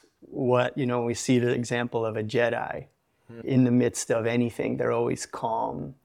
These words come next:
Speaker 2: Yeah.
Speaker 1: They lose that center, that balance, and they're prone to fear.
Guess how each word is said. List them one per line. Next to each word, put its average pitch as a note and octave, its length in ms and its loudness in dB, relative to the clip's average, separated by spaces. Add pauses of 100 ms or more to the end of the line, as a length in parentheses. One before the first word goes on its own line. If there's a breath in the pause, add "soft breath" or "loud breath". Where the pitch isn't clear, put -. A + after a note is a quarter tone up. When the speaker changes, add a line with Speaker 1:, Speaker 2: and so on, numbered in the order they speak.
Speaker 2:
Yeah. G2+ 200 -2
Speaker 1:
They A#2 100 4
lose A#2+ 320 -2
that A#2 260 0
center, B2 480 0
that - 260 -6
balance, A#2+ 580 -2
and A#2 220 -4
they're A#2 300 -2 (800 soft breath)
prone B2 340 2
to A#2+ 140 0
fear. A#2+ 720 4